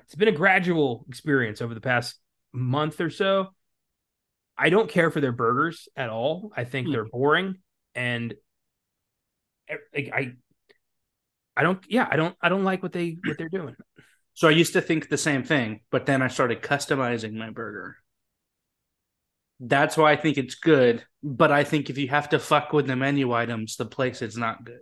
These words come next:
Speaker 1: That is true. If you gotta,
Speaker 2: <clears throat>
Speaker 1: yeah, if you gotta make your own, like,
Speaker 2: Yeah.
Speaker 1: burger, I don't think they're doing. Um,
Speaker 2: That's why when people say that, like, Subway is disgusting, I'm like,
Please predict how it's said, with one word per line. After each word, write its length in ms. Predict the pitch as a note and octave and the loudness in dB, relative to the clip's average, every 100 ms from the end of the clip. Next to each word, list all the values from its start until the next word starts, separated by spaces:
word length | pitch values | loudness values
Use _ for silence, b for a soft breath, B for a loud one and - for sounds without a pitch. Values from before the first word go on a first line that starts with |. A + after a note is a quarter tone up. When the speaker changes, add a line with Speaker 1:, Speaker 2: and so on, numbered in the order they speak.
| _ _ _ _ C#3+ | _ _ _ _ 0
Speaker 1:
That 200 | D3 F#3 | 2 2
is 160 | F#3 | -4
true. 280 | - A3 D#3 | 0 4 4
If 140 | B2 | 0
you 120 | D3+ F#3 | 0 4
gotta, 240 | G3 F#3 | 4 4
Speaker 2:
<clears throat> 40 | |
Speaker 1:
yeah, 240 | - D#3+ C#3+ - | 4 4 2 -4
if 100 | - | -4
you 80 | F#3+ | 2
gotta 160 | G3+ | 4
make 260 | F#3 F#3 F3 | 2 0 -2
your 160 | D#3+ D#3 | 0 0
own, 460 | E3 F3 F3+ F3+ - _ _ _ _ _ _ | 0 -2 -4 -8 -12 _ _ _ _ _ _
like, 160 | D3+ C3+ | -4 -2
Speaker 2:
Yeah. 300 | B2 - - - _ C3+ | -8 -10 -14 -14 _ 0
Speaker 1:
burger, 440 | D3 E3+ F3+ E3 | 4 6 8 6
I 60 | C#3 | 4
don't 180 | B2+ | 2
think 140 | C3 B2 | -4 -6
they're 80 | A#2+ | -6
doing. 180 | A#2+ A2+ b b b _ - | -6 -8 b b b _ -2
Um, 400 | D3 D3 C#3+ - _ _ | 0 0 -2 -8 _ _
Speaker 2:
That's 180 | E3 F#3 | 0 4
why 100 | A#3 | 6
when 120 | A3+ G#3 | 6 4
people 240 | G#3 F#3 | 2 0
say 240 | E3+ E3 F3 | 2 2 4
that, 320 | D#3+ B2 - | 4 2 0
like, 220 | B2 A2+ | -4 -4
Subway 480 | - C#3 C3+ C#3+ C#3 | 0 0 2 2 2
is 140 | B2 | 0
disgusting, 720 | - A#2+ C3 A2+ - C3+ C#3+ C#3 | -2 -4 -2 -2 0 -2 -2 -2
I'm 120 | C#3 | -2
like, 180 | B2 | -2